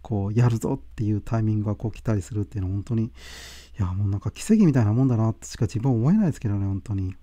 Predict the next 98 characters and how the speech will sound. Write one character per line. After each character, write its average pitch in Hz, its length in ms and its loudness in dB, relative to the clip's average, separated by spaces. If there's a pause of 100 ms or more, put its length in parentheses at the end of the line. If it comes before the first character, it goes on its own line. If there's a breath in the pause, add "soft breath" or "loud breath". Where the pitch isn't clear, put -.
(340)
は 104 220 2
い、 101 40 -2
と - 80 -6
い - 20 -4
う - 20 -4
こ 104 60 -2
と 107 60 0
で、 98 60 -4
そ - 80 -2
の 113 80 0
奇 - 240 -10
跡 117 160 -4
が 101 140 -4
ね、 104 140 -2 (380 loud breath)
な - 60 -6
ん - 20 -12
か 110 60 0
今 104 160 2
目 110 160 2
の 117 100 4
当 117 60 2
た 120 140 0
り 117 100 2
に 110 220 2
し - 80 -14
て 120 120 0
る 107 120 0
感 101 180 0
じ 95 100 -2
で、 101 120 -2
な 98 80 -2
ん 95 40 -4
か、 - 220 -8 (580 loud breath)
い - 40 -16
や、 - 80 -16 (120)
な 92 100 -4
ん - 20 -8
か、 104 440 -6
ち - 80 -12
ょ - 20 -8
っ - 20 -8
と - 120 -6
な 95 80 0
ん 101 40 -4
か、 - 400 -10
あ 117 100 -2
れ 110 80 2
で 92 80 -2
す - 100 -6
ね、 107 160 0
<laughs> - 40 -8
気 - 340 2
分、 160 320 2 (540 loud breath)
な 120 80 0
ん 104 100 2
か - 120 0
っ 95 40 -2
て - 160 -4
い 104 60 4
う - 20 0
感 98 220 2
じ 92 80 0
で、 - 80 -4
本 98 120 -2
当 101 100 -2
に、 98 140 -2
ま 98 120 0
あ、 - 20 2
本 95 140 2
当 110 80 4
に 104 40 6
あ - 40 6
り 110 40 6
が 110 80 6
と 110 60 2
う 101 60 4
ご 98 40 2
ざ 101 80 4
い 101 40 4
ま 104 100 4
す - 160 -8
っ - 140 -18
て 101 100 -4
い 90 160 0
う 82 60 -8
と - 100 -12
こ 104 100 -2
ろ 101 280 -2
で 104 100 0
す - 80 -8
ね、 107 80 0
本 101 140 0
当 98 80 -4
に 95 40 -4
久 95 140 -4
保 90 60 -4
さ 104 100 -4
ん 92 220 -4